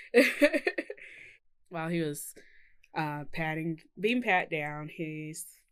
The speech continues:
um, the, I think the officer, like,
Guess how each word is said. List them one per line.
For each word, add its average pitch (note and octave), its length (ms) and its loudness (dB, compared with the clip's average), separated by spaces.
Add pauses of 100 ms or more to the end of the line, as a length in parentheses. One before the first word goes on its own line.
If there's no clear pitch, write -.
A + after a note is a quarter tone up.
(320)
um, D3 520 -12 (1200)
the, C#3+ 520 -12
I D#3+ 60 -14
think E3 220 -12
the F#2+ 80 -12
officer, C#3 800 -10
like, C#3 240 -10